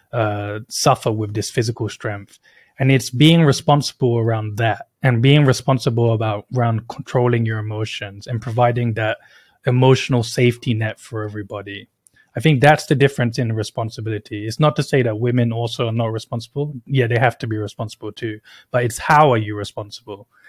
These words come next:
And so I, I was kinda giving it in a, in a masculine context. So <laughs> it's a good question.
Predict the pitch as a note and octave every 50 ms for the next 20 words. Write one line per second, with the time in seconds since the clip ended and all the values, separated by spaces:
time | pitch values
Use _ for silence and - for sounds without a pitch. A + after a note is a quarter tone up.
0 | _ _ - A#2 - C#3 C3 B2+ B2 B2+ B2+ C3+ C3 B2+ B2+ - - D3 C3+ B2+
1 | A#2+ C3+ B2+ C3+ B2+ B2+ A#2+ A#2+ A#2+ A#2+ B2 A#2+ A#2 A#2 A#2+ A#2+ A#2 A#2 A2 A#2
2 | B2 A#2+ A#2 - - - - A2+ A2+ A2 A2 A2 A2 A2 - - A#2+ A2+ A2+ A#2+
3 | A2 A2 - - - - B2 A2 - - D#3+ D3 C3+ C#3 B2 C3 B2+ B2 A#2+ A#2
4 | - C3+ A#2+ A2+ - - A2+